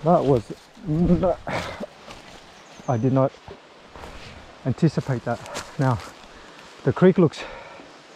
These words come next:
easy enough, so maybe I should have just stayed on the main trail and see where that led me. Oh fuck, you're dead.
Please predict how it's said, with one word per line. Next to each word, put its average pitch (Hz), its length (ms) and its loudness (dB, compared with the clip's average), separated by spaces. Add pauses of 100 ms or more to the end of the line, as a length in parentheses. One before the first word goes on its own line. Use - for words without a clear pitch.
(540)
easy 151 300 8
enough, 143 300 4 (1300)
so 127 240 2
maybe 143 420 4
I 120 40 2
should 127 180 -2
have 113 80 -2
just 131 160 0
stayed 131 180 2
on 135 100 2
the 120 60 -2
main 127 240 2
trail 107 360 -2 (400)
and 139 80 0
see 151 140 4
where 127 160 4
that 120 160 2
led 123 200 0
me. 107 140 0 (560)
Oh 185 120 8
fuck, - 300 2 (140)
you're 147 220 4
dead. - 60 0